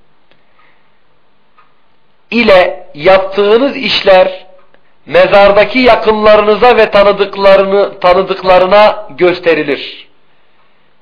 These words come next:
Dikkat ediniz, sözde Resulullah sallallahu aleyhi ve sellem'den nakiller yapıyor. Bir tanesi az önce okuduğum ve diyor ki, bununla beraber, yani aleyhissalatü vesselam, "Ölümüm de sizin için hayırlıdır.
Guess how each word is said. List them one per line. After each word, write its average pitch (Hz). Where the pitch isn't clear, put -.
Dikkat 196
ediniz, 143
sözde 131
Resulullah 165
sallallahu 175
aleyhi 170
ve 170
sellem'den 165
nakiller 165
yapıyor. 131
Bir 175
tanesi 151
az 147
önce 143
okuduğum 135
ve 120
diyor 190
ki, 208
bununla 196
beraber, 131
yani 135
aleyhissalatü 156
vesselam, 120
"Ölümüm 175
de 160
sizin 165
için 160
hayırlıdır. 170